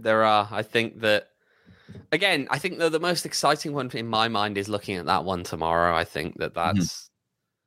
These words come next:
Speaker 1: not the one that I'm going to, unfortunately. I'd have, I'd have preferred it if that was the
Speaker 2: <laughs>
Speaker 1: exciting game, but apparently that's not a possibility. But I really do think that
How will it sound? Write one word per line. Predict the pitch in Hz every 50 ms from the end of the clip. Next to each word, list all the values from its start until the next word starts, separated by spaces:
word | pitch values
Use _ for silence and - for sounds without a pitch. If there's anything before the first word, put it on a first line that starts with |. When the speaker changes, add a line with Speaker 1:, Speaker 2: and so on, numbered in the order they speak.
| _ _ _ _ _ _ _ _ 107
Speaker 1:
not | 117 143 160 156
the | 165 160
one | 156 151 139
that | 143 139 131
I'm | 127 127 127
going | 123 117 110 101 90 92
to, | - 101 90 85
unfortunately. | 85 87 - - 92 87 - - - 82 73 82 82 82
I'd | 82 87 85
have, | 85 82 - - -
I'd | - 98
have | 104 101 -
preferred | - 135 - - 131 120 117 104 98 98
it | 98 -
if | 92 90 - -
that | 98 95 - -
was | 117 90 -
the | - 90 85 82 82 85 85
Speaker 2:
<laughs> | -
Speaker 1:
exciting | - - 104 - - 95 95 98 - 98 90 87
game, | 90 92 90 87 82 85 85
but | 82 87 - - _
apparently | _ - 98 95 95 76 69 85 82
that's | 82 - 80 82 - - - - - - _ _ _ _ - - - - - - - 90
not | 95 - -
a | -
possibility. | - 95 90 - 90 92 90 87 90 92
But | 90 95
I | 101 104
really | 107 113 123 123 117 110 110
do | 98 104 101
think | 98 - - 98 92 90 - -
that | - 90 85 87